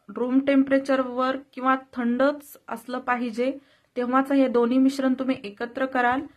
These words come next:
आणि आता आपण याला थोडंसं मिक्स करून घेऊयात,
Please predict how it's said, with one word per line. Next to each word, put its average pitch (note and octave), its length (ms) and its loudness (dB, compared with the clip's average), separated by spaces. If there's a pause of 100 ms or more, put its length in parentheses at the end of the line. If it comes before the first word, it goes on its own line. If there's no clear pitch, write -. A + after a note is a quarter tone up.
(420)
आणि A3+ 280 -4
आता G#3 220 0
आपण C4+ 260 2
याला B3+ 260 0
थोडंसं C4 400 -2
मिक्स A#3 380 0
करून C4+ 300 4
घेऊयात, B3+ 400 0